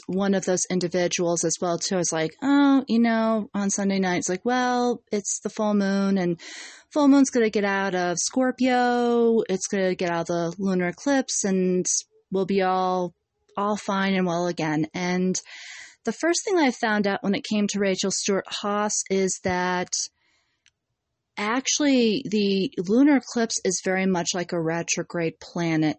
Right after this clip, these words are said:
in and of itself, in the regard that we don't just feel it on the night of, you know, which was very informative for me, but you feel not only the eclipse, then, you know, you not only feel the eclipse the night of, but you feel it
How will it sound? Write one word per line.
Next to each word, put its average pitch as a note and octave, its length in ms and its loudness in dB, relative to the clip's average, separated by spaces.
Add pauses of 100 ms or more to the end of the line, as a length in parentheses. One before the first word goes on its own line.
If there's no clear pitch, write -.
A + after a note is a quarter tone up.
in F3+ 100 0
and D#3+ 120 2
of D3 160 -2
itself, C#3+ 720 -6 (1000)
in A#3 180 4
the A#3 100 4
regard F#3+ 580 -2
that F3 220 -2
we F#3 100 2
don't F#3+ 260 -2
just - 400 -4
feel G#3 260 2
it G3+ 180 0
on F3+ 320 -2
the E3+ 140 -2
night E3+ 680 0
of, G#3+ 520 0 (400)
you G3+ 200 -2
know, E3 80 0
which E3+ 280 -2
was F3 180 -2
very E3 260 -2
informative F3 600 -4
for F3 140 -8
me, F#3 260 0
but E3 280 -4 (580)
you G#3+ 160 0
feel A#3+ 420 2
not G#3+ 280 2
only G3 800 0
the G3+ 120 2
eclipse, - 720 -2
then, G#3+ 300 2
you G3+ 180 0
know, F#3 160 0
you G3+ 160 0
not A#3 140 2
only A3+ 160 2
feel G#3 200 0
the F3+ 100 2
eclipse - 280 -6
the F#3 80 -2
night F3 220 -2
of, G3 220 -4
but - 200 -4
you F#3 80 0
feel F#3+ 300 0
it - 160 -2